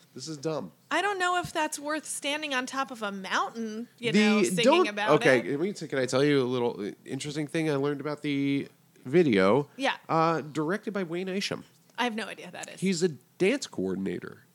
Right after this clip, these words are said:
Speaker 1: Wasn't he on that show that you like about the dancing?
Speaker 2: So You Think You Dance?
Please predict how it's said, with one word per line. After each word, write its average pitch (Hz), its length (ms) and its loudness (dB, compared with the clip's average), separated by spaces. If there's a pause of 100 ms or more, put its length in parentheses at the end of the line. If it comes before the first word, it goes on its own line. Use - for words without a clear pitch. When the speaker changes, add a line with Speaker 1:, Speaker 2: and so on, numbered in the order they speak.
(440)
Speaker 1:
Wasn't 196 340 0
he 214 160 -2
on 196 220 0
that 202 180 0
show 196 260 0
that 196 120 0
you 190 140 -2
like 190 200 0
about 190 240 -4
the 185 60 -2
dancing? 190 520 -2
Speaker 2:
So - 160 -4
You 294 140 0
Think 294 160 -8
You 285 100 -6
Dance? 269 480 -8